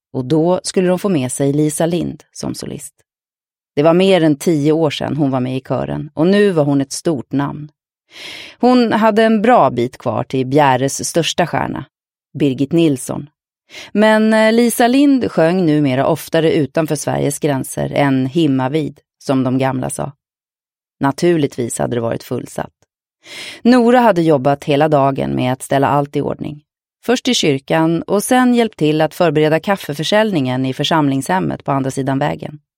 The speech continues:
Dessutom hade hon hunnit repetera före konserten och så sjunga själv förstås. Nu stod hon i resterna av det som varit kafeteria och räknade pengar.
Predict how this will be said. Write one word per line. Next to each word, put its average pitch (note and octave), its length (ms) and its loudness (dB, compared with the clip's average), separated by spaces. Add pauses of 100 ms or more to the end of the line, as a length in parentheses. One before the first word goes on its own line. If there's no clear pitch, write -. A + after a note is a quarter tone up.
(540)
Dessutom E3 640 2
hade E3 220 2
hon D#3+ 120 2
hunnit D#3 220 0
repetera D#3+ 560 -2
före C3 280 -2
konserten C#3 680 -4 (200)
och D#3+ 100 -2
så F#3 160 2
sjunga C3 320 0
själv D3 260 -2
förstås. - 420 -12 (1500)
Nu C4 440 4
stod E3 340 -2
hon F#3 160 2
i G3 80 2
resterna D#3 500 0
av D#3 60 -2
det D3 160 2
som D#3+ 180 -2
varit D#3+ 200 0
kafeteria - 640 -8 (140)
och C#3+ 120 -2
räknade C#3+ 380 0
pengar. C#3+ 400 -10